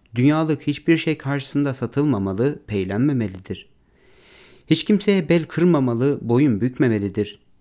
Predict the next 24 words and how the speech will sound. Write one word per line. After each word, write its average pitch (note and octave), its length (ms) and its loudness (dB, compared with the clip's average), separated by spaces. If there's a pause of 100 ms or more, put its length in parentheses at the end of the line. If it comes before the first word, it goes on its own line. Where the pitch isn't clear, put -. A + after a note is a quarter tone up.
(520)
Minnet C3 320 4
altına B2 320 0
girmeme A2 440 0
konusunda A2 520 -2
son C#3+ 280 -2
derece G#2+ 320 -4
kararlı G2+ 400 -4
olmalıdır. F#2+ 640 -6 (800)
Bu C#3 100 0
konularda A2 640 -2
bir D3 180 0
kere G#2 220 -4
taviz A2 460 -4
verip G#2 420 -4
zaaf B2 360 -4
gösteren G#2+ 540 -4
bir A2 100 -2
insanın A2 560 -2 (400)
işin B2+ 240 -2
sonunda G2 400 -4
nereye G#2+ 360 -2
savrulacağı G2 720 -6
belli F#2+ 240 -6
olmayacaktır. F#2+ 840 -8